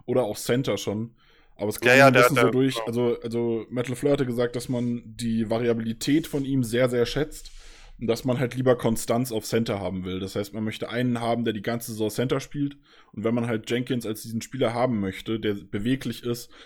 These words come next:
Speaker 1: vielleicht in Woche eins für David Bakhtiari Left Tackle startet, ähm, dann möchte man den eigentlich nicht als Center haben, so in der Richtung. Also ich gehe sehr fest davon aus, dass Myers als Center eins eingeplant ist.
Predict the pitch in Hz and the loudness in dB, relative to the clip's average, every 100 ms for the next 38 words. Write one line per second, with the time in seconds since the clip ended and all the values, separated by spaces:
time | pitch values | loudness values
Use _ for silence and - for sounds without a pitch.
0 | - - 107 113 131 - - 117 110 110 | -10 -2 2 2 0 -4 -6 -2 0 0
1 | 123 90 117 117 120 - 127 117 113 110 | -2 -4 -2 0 -2 -6 -2 0 0 -4
2 | - 117 113 107 107 - 117 113 110 110 | -4 -2 0 -2 -6 -4 -2 0 0 -2
3 | - 143 - 101 - 92 95 117 - _ | -2 -6 -2 -4 -4 -6 -4 -8 -10 _
4 | _ _ _ _ _ - 104 104 104 104 | _ _ _ _ _ -4 0 0 -2 -4
5 | - - 107 120 - 117 107 120 123 110 | -6 -4 0 0 0 -2 0 0 0 -2
6 | 107 110 117 113 95 - - 110 113 95 | -4 -6 -6 -4 -6 -8 -4 -4 -2 -6
7 | 95 92 95 98 98 92 95 107 101 98 | -6 -6 -6 -6 -6 -6 -8 -6 -6 -6
8 | - 110 104 110 110 - 120 - 104 110 | -6 -4 -2 -2 -2 0 0 0 -4 -4
9 | 80 101 - 98 98 98 104 98 - 95 | -6 -6 -6 -8 -4 -4 -4 -4 -8 -10
10 | - 98 95 82 98 - 87 92 - 95 | -6 -6 -6 -6 -8 -8 -10 -12 -10 -12
11 | 92 98 - | -12 -14 -16